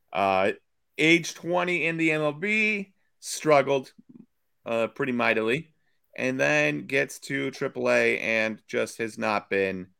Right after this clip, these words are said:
hitting very well. Now, a lot of that has to do with a, a really low babip, but also he's just not getting to power,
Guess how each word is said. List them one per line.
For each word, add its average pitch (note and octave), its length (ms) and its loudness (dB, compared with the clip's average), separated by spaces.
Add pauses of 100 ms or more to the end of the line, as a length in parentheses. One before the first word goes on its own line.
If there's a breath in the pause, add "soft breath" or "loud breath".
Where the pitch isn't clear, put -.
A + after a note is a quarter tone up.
(160)
hitting G2+ 320 0
very F#2 240 0
well. F#2 220 0
Now, C3 320 4
a A#2+ 40 0
lot B2+ 220 4
of D#3+ 60 2
that D3 180 4
has - 200 -2
to C#3+ 60 -14
do D3+ 180 -2
with A2 180 -4
a, A#2 260 0 (220)
a A2 180 -4
really A#2 320 0
low A2+ 300 2
babip, D#3 400 2 (600)
but B2 140 4
also F3+ 260 2
he's F3+ 140 -4
just D#3+ 200 -6
not D3+ 180 0
getting C#3+ 240 -2
to - 80 -12
power, G#2 500 -2